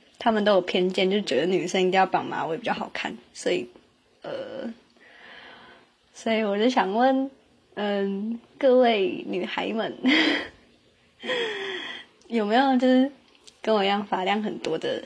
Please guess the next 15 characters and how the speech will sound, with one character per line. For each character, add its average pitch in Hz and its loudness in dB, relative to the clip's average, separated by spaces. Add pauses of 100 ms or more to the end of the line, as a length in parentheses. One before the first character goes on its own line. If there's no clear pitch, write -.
(240)
女 - -6
生， - -6 (140)
然 190 -6
后 196 -4
知 190 -14
道 190 2
要 190 2
怎 180 -4
么 - -10 (1160)
让 226 4
头 190 0
发 190 0 (120)
绑 190 0
起 226 -2
来， 147 -2